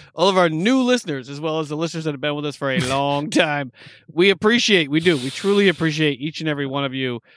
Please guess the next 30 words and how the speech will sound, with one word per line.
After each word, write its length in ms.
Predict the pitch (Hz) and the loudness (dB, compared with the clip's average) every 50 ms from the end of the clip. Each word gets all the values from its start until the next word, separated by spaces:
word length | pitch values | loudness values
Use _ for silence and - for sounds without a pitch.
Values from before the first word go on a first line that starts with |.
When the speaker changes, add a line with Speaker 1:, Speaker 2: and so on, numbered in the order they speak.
| _ _ _ - | _ _ _ -10
Speaker 1:
uh, 280 | 127 127 131 127 123 | -6 -4 -2 -2 -2
that 160 | 120 127 127 127 | -4 -6 -6 0
make 240 | 143 175 180 165 | 2 4 4 4
this 100 | 165 165 - | 2 0 0
show 160 | - 175 156 | 2 2 2
possible, 640 | 143 147 151 151 147 - - 139 135 131 127 120 - - | 2 0 0 0 0 -2 -6 -8 -6 -6 -6 -6 -6 -6
that 180 | 131 131 117 | -8 -8 -2
give 160 | - 160 170 | -2 0 0
us 140 | 170 156 - | 0 0 0
a 40 | 156 | -2
reason 300 | 147 156 156 147 143 143 135 | 0 0 0 0 0 -4 -6
to 40 | 131 | -6
do 160 | 127 139 131 | -8 -8 -8
this 140 | 127 131 - | -8 -8 -8
show 320 | - 143 131 127 127 117 - _ _ _ _ _ - | -6 -4 -4 -4 -6 -8 -12 _ _ _ _ _ 0
every 260 | 165 175 160 160 151 | 0 2 2 2 0
single 300 | - - 151 135 135 127 | 0 -2 -2 -2 -4 -4
week. 220 | 131 135 135 - - | -4 -4 -4 -4 -6
We 140 | 135 135 139 | -6 -4 -4
love 240 | 143 135 131 120 - _ _ - | -4 -4 -4 -6 -10 _ _ 0
all 260 | 151 160 170 175 175 | 4 4 6 6 4
of 80 | 160 | 4
you, 260 | 156 151 147 143 135 - _ _ | 4 2 2 0 -2 -6 _ _
and 180 | - 123 127 - | -12 -12 -8 -2
thank 240 | - 160 156 139 - | 0 0 0 0 -2
you 60 | 139 | -6
so 160 | 127 - 143 | -6 -4 -4
much 220 | 131 131 127 - - | -4 -4 -4 -6 -8
for 100 | - 113 | -10 -8
listening. 440 | 120 135 131 - 139 131 123 120 | -8 -8 -6 -6 -6 -6 -6 -8